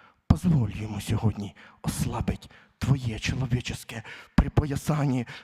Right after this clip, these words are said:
твої чоловічеські твердині, даби він постановив і показав тобі путь превосходніший. Друзі, хай сьогодні Господь благословить і помилує нас, щоб ми були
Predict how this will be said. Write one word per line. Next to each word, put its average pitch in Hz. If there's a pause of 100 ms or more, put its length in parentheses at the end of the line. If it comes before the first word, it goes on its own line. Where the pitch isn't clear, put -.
твої 160
чоловічеські 180
твердині, 147 (280)
даби 160
він 170
постановив 160 (260)
і -
показав -
тобі -
путь - (200)
превосходніший. - (420)
Друзі, 120 (500)
хай -
сьогодні 131
Господь - (360)
благословить 117 (480)
і -
помилує 101
нас, 85 (320)
щоб -
ми 170
були 147